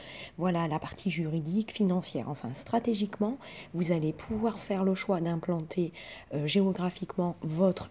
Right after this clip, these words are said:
activité parce que ça vous apporte de nombreuses opportunités stratégiques. Néanmoins, le fait, euh, de mettre en place un siège social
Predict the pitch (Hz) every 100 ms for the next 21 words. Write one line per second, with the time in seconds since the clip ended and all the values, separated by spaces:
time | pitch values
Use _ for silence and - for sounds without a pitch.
0 | - 156 - - 156 156 - 262 339 156
1 | - 185 - 165 165 160 147 170 151 143
2 | 156 185 202 185 190 170 156 160 - 165
3 | 156 - 151 - 139 139 180 247 - -
4 | - - - - - 180 190 202 226 220
5 | 170 160 294 311 - _ 185 196 196 -
6 | 196 190 - 139 - - - _ 147 147
7 | 143 180 240 220 208 214 208 175 151 -
8 | - 208 - - 170 - 165 165